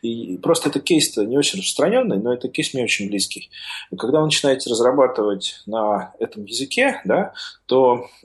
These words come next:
вы через какое-то время имеете некоторое количество демонов, которые вдруг при определенной архи-, архитектуре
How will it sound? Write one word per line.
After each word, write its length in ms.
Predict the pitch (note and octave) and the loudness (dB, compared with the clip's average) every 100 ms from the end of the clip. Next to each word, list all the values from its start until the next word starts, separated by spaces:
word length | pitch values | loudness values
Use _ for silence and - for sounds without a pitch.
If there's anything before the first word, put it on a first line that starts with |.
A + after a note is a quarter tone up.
| - | -8
вы 400 | B2 D#3+ D#3+ D3+ | 0 0 0 -2
через 180 | F3 - | -4 -4
какое-то 380 | C3 D3+ C#3+ | 0 0 2
время 460 | C#3+ G3+ A#3+ D#3+ - - _ - | 2 2 2 0 -4 -16 _ -12
имеете 640 | B2 D#3 D#3+ - B2+ A#2 - | -4 -2 0 4 4 2 0
некоторое 280 | B2+ - A2+ | -2 2 0
количество 760 | A2 A#2 B2+ - - G#2+ F#2+ F#2 _ _ _ _ _ _ _ - - | 2 2 2 0 0 0 0 -6 _ _ _ _ _ _ _ -16 -10
демонов, 540 | A2 A2+ C#3 A3+ - - - - _ | -4 2 4 2 0 -18 -20 -20 _
которые 720 | A#2+ A2+ D#3+ D#3+ D#3 D3 C3+ - | 0 2 2 4 6 4 0 -6
вдруг 460 | - - - - - | -10 -2 -2 -2 -6
при 140 | A2+ A2+ | 0 2
определенной 520 | G2+ A#2+ B2+ A#2 G#2 | 2 -2 -2 -2 -2
архи-, 140 | - - | -6 -6
архитектуре 800 | G2+ - - - A3 E3+ F#2 | -8 -6 -6 0 4 4 0